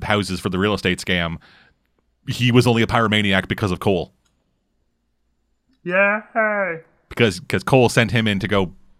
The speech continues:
Speaker 1: set a hospital on fire. I thought it was an enemy encampment. It was just a hospital full of people. And that guy killed, like, a few dozen just fucking regular old
Speaker 2: Innocent
Speaker 1: people.
Speaker 2: people.
Speaker 1: Yeah, so then Cole ordered the entire unit to murder them all, and then Courtney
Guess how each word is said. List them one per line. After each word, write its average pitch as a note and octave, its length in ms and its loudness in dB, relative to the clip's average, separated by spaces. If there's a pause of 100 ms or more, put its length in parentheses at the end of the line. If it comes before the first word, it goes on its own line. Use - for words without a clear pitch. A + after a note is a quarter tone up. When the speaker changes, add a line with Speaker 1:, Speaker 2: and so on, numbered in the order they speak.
Speaker 1:
set A2+ 280 0
a G2 40 2
hospital G#2 400 0
on F2 100 -4
fire. E2+ 300 0
I E2+ 60 -4
thought G#2+ 160 0
it G2 40 -2
was F#2 80 -4
an G2 60 -4
enemy G2+ 180 0
encampment. F#2 340 -2
It F#2 40 -2
was F2+ 80 -4
just - 80 -14
a F#2+ 40 0
hospital F#2 360 -2
full F#2+ 100 -2
of F2 60 -6
people. F#2 340 -4 (220)
And F#2 80 -6
that F#2+ 100 0
guy F#2 140 2
killed, F#2 480 -2 (500)
like, F#2 200 -4
a F2+ 100 -6
few G2+ 340 0 (220)
dozen F#2 500 0 (380)
just F#2+ 260 -6
fucking F2 480 -2 (840)
regular G2 340 2
old G2 140 2
Speaker 2:
Innocent G#2 360 0
Speaker 1:
people. A2 320 -8
Speaker 2:
people. - 40 -20 (360)
Speaker 1:
Yeah, A2 200 2
so - 100 -6
then G#2+ 120 0
Cole A2+ 220 4
ordered G#2+ 160 4
the G2+ 60 2
entire G#2+ 240 0
unit G2 220 0
to A2 80 -4
murder G2+ 360 0
them G2 140 0
all, F#2 160 2
and F#2+ 120 0
then F#2+ 120 0
Courtney F#2+ 460 0